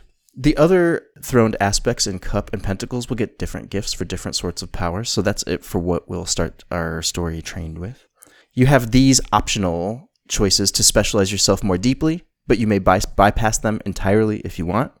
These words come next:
You can mark minus one in one of your offsuit stats, not Wands, and everybody will start the game with six Psyche instead of five. Psyche is the fuel for your powers. Or you could put minus one in two of your offsuits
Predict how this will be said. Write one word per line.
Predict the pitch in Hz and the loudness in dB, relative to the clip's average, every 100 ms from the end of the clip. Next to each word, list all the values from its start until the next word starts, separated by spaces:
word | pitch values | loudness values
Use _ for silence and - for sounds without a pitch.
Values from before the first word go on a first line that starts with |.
| _ _ _ _ - | _ _ _ _ -4
You | 165 | 2
can | 165 | 4
mark | 127 95 - - | 6 2 0 0
minus | 107 110 123 143 - | 4 4 4 0 -2
one | 101 113 87 92 131 _ - | 0 2 0 -4 -10 _ 0
in | 117 104 | 2 4
one | 107 | 2
of | 104 | 2
your | 95 | 0
offsuit | - 101 - - 123 | 4 2 2 -2 -2
stats, | - 90 90 - | 0 0 0 -2
not | 95 95 | -2 -2
Wands, | 90 82 107 - - _ - | -4 -6 -8 -12 -14 _ 0
and | 135 | 2
everybody | - 147 160 156 | 4 4 4 4
will | 143 | 2
start | 127 - 117 - | 0 0 -2 -2
the | |
game | 107 101 95 | -4 -2 -2
with | 92 | -2
six | - - 120 - - - | 0 2 0 0 -2 2
Psyche | - 92 - 87 104 - _ | 4 2 0 -8 -10 -14 _
instead | - 104 - | -6 -2 -2
of | 107 | -2
five. | - 135 - - - - _ - | 0 -2 0 -10 -14 -20 _ -2
Psyche | - 156 160 95 95 120 - | 4 4 2 -4 -8 -10 -4
is | 120 107 | -2 0
the | 104 | -2
fuel | - 135 104 90 92 127 | -4 -4 -2 -2 -4 -8
for | - 98 | -6 -4
your | 85 | -4
powers. | - 131 120 - - - _ _ | -6 -6 -6 -6 -10 -14 _ _
Or | 160 104 104 170 _ _ | 6 6 4 -4 _ _
you | 123 | 2
could | - 110 | 2 0
put | - - | -2 0
minus | 104 101 95 - | 0 0 0 -2
one | 95 92 - | -2 -2 -6
in | 101 | -6
two | - 190 180 | -4 0 0
of | 110 | 0
your | 101 | 0
offsuits | 98 95 - - 87 - - | 0 0 -2 -2 -4 -6 -8